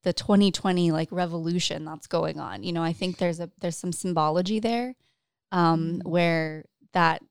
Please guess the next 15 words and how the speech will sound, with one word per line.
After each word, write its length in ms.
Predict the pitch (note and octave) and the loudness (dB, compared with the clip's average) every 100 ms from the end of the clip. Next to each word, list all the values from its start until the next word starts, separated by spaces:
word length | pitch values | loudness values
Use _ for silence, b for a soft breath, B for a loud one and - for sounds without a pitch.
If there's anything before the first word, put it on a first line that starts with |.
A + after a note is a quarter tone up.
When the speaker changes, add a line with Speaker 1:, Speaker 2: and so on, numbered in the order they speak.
| _ _ | _ _
Speaker 1:
kind 180 | - G#3 | 0 2
of 80 | F#3+ | 4
reminds 500 | F#3 E3+ E3 F3 F3 | 4 4 2 2 0
us, 300 | F3 F3 - _ _ | 0 -2 -8 _ _
you 120 | - F3+ | -4 -2
know, 100 | E3+ | -2
that 160 | F3 | -4
we're, 400 | F#3 F3 E3+ E3+ _ _ - | 0 0 0 -4 _ _ 4
we're 180 | B3 B3 | 6 8
transforming, 840 | A3+ G3 F#3 - E3+ - - - - | 4 0 -2 -10 -10 -10 -12 -8 2
we're 280 | G3+ G3 | 4 6
evolving, 680 | F#3 F3 - - - F3+ F#3 | 4 -2 -8 -8 -8 -8 0
we're 400 | F#3+ F#3+ F#3 F#3 _ _ - | 4 6 4 -2 _ _ 2
awakening, 720 | G3 F3+ D3+ F3+ D#3 E3+ E3 | 4 4 4 0 0 -2 -2
we're 520 | F3+ F#3 F#3 F#3 F#3 | 2 4 4 2 -4